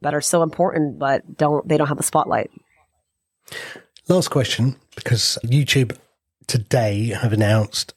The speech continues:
Speaker 2: that they've put the podcast into the YouTube Music app and they've pushed it out widely and blah, blah, blah. And so now, although it's not technically a podcast 'cause it has no R S S feed, so naughty
Speaker 1: Yep,
Speaker 2: YouTube.
Speaker 1: yep.
Speaker 2: But other than that,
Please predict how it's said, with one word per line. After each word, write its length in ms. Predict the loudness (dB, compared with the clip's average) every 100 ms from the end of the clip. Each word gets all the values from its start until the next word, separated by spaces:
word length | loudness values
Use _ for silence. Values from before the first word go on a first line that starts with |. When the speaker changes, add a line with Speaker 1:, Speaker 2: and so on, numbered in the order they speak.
| -6
Speaker 2:
that 640 | -2 -2 0 2 0 -4 -20 -20 -20 _ _ _ _ _
they've 220 | -2 0
put 300 | 0 -2 -2 -8 -4
the 80 | -2
podcast 600 | 0 -2 0 0 2 2
into 220 | 2 2
the 120 | 0
YouTube 440 | 2 0 0 0 2
Music 320 | 2 2 0
app 160 | 0
and 100 | 2
they've 200 | 2 2 0
pushed 240 | -2 0
it 40 |
out 180 | 0 0
widely 540 | 2 2 2 0 0 0
and 100 | -2
blah, 140 | -4
blah, 140 | -2
blah. 360 | -4 -2 0 0
And 140 | 0
so 160 | 0 0
now, 280 | 0 0 -2 -6 -10 -10 -10 -10 -14 _ _
although 200 | 0 2
it's 160 | 2 2
not 240 | 0 0
technically 480 | -2 -2 -2 -6 -6
a 40 | -4
podcast 600 | 0 0 2 2 2 0
'cause 140 | 0
it 40 |
has 180 | 0 0
no 180 | 0 -2 0
R 180 | -2
S 140 | 0 2
S 160 | 2
feed, 300 | 2 2 2 -2
so 220 | -10 -10 -6
naughty 280 | -4 -2 0
Speaker 1:
Yep, 220 | 2 0
Speaker 2:
YouTube. 300 | -2 -2 0
Speaker 1:
yep. 260 | 0 0 -2
Speaker 2:
But 220 | -4 -2 0
other 420 | 2 2 0 -2
than 480 | 0 0 0 -2 -2
that, 500 | -2 0 0 -2